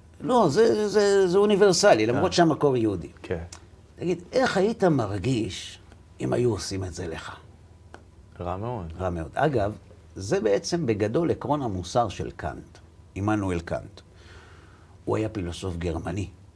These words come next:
Speaker 1: גרמנים הבינו מאוד במוסר. אז הוא,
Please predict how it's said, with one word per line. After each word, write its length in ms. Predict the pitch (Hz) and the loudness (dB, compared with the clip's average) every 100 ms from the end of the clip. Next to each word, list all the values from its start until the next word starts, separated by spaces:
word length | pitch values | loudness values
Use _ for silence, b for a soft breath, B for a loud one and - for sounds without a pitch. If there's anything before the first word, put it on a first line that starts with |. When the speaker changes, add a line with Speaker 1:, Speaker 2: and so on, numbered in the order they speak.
| - | -14
Speaker 1:
גרמנים 480 | - 87 90 98 90 | -8 -6 -4 -6 -6
הבינו 340 | 85 107 101 | -4 -2 -2
מאוד 300 | 90 92 95 | -2 -4 -4
במוסר. 500 | 90 85 85 - 113 - - - - - B B - - - - | -4 -4 -4 0 0 -2 -12 -20 -20 -20 B B -20 -20 -20 -12
אז 240 | 104 90 | -8 -4
הוא, 340 | 143 143 131 | -2 -2 -2